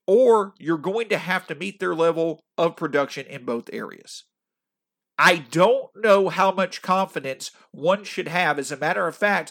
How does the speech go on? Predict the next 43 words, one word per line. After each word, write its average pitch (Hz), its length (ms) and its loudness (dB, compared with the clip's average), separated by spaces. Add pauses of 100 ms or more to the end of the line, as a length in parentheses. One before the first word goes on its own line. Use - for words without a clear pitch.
(260)
I 185 200 2
can 180 180 -12
just 180 220 -6
say 190 180 -4
with 160 160 -6
full 294 300 -4
confidence, 151 580 -4 (240)
it's 151 220 -8
hard 214 400 0
to 214 120 -6
expect - 640 -4
for 165 160 -10
the 156 80 -8
Grizzlies 156 520 -6
to 175 100 -6
be 165 160 -6
able 156 140 -4
to 139 120 -12
do 220 220 -6
that 151 340 0 (380)
on 240 240 4 (180)
a 180 140 -2
game-by-game 180 800 -2
basis 170 480 -6
moving 165 240 -10
forward. 349 280 2 (180)
But - 140 -4
that's 302 260 0
expected, 269 500 -2
right? 190 240 2 (180)
There, 226 360 6 (100)
that's 214 340 2
why 202 220 2
there's 185 240 -4
a 165 60 -8
difference 185 340 -6
between 156 380 -12
this 139 200 -8
Jazz 143 560 -6
and 139 120 -16
this 127 160 -10
Grizzlies 120 560 -10
team. 104 240 -12